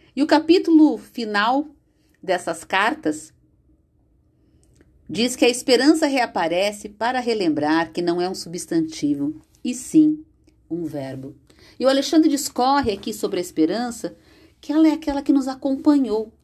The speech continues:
desde muito pequeno, desde que nascemos, na verdade. Por causa da esperança estamos aqui.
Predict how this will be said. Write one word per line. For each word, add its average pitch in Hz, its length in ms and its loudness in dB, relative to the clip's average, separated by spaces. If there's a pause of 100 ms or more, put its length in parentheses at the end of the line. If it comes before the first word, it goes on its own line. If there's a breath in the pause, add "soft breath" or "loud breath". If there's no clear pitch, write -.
(260 soft breath)
desde 294 300 4
muito 302 360 4
pequeno, 302 500 0
desde 339 240 -2
que 453 100 -8
nascemos, 302 540 0
na 359 80 -2
verdade. 143 580 -4 (1300)
Por - 140 -4
causa 208 260 2
da 202 80 -2
esperança 202 540 -4
estamos 170 360 -2
aqui. - 380 -10